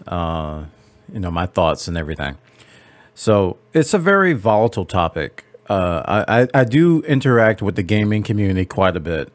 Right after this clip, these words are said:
And I can tell you, as you probably have guessed, the gaming community is very, very anti-N F T. They don't like N F Ts. And, um, it's, it's something that,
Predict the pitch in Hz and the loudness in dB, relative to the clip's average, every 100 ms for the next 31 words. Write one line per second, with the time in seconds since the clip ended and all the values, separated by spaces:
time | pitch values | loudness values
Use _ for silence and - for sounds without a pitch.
0 | - 90 95 98 98 143 92 85 90 90 | -6 -2 -2 -2 0 0 0 -2 -4 -6
1 | 87 90 90 87 78 85 82 165 165 156 | -6 -6 -4 -4 -6 -8 -2 0 2 0
2 | - - - - - - 135 117 147 151 | -6 -14 -20 -20 -20 -4 0 4 4 4
3 | 139 120 123 117 110 113 87 85 123 123 | 2 2 2 2 0 0 -4 0 0 2
4 | 120 110 104 101 - 135 151 151 - 85 | 0 -2 -2 -4 -2 0 0 -2 -4 -4
5 | 78 - 85 82 76 - 80 76 82 104 | -4 -6 -8 -10 -10 -14 -14 -10 -6 -4
6 | 117 107 - 98 98 92 92 85 82 - | -4 -6 -10 -6 -6 -6 -10 -8 -10 -12
7 | 92 - - - _ - - - _ _ | -14 -16 -20 -20 _ -20 -20 -20 _ _
8 | - 92 87 85 85 82 80 - - _ | -6 -4 -4 -4 -2 -2 -4 -10 -18 _
9 | _ - 117 - 135 - 170 190 165 127 | _ -4 -4 -2 -4 -2 -2 0 0 2
10 | 110 90 | 2 0